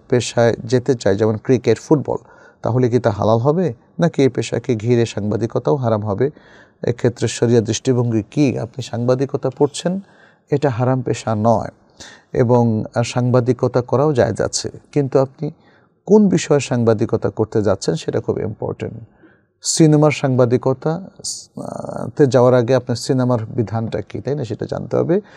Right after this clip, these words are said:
সেটা, আহ, শরিয়া অ্যালাউ করে না, আহ, কারণ সেখানে আপনার মেয়েদের নিয়ে, মেয়েদের ছবি নিয়ে নানা ধরনের সিনেমার সংবাদ, যেটা শরিয়া মোটে অ্যালাউ করে না, সেটা নিয়ে কাজ করবেন। আবার খেলাধুলার মধ্যে, আহ, আহ, যেটা আজকাল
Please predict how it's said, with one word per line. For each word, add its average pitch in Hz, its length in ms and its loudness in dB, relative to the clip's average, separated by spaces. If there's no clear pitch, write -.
সেটা, 113 540 0
আহ, 123 340 -4
শরিয়া 117 300 0
অ্যালাউ 107 240 2
করে 135 280 4
না, 98 80 -4
আহ, - 840 -10
কারণ 120 180 2
সেখানে 117 380 0
আপনার 104 300 -2
মেয়েদের 113 400 2
নিয়ে, 110 420 0
মেয়েদের 107 360 0
ছবি 117 340 -2
নিয়ে 107 500 -2
নানা 156 440 0
ধরনের 120 400 2
সিনেমার 110 420 -2
সংবাদ, 107 460 -4
যেটা - 280 -8
শরিয়া 110 300 -2
মোটে 135 200 0
অ্যালাউ 117 180 -2
করে - 220 -4
না, 135 80 -2
সেটা - 220 -8
নিয়ে - 180 -6
কাজ - 220 -4
করবেন। 101 280 -2
আবার 151 240 2
খেলাধুলার 190 540 4
মধ্যে, 117 540 2
আহ, - 80 -2
আহ, 113 800 2
যেটা 113 300 2
আজকাল 120 420 0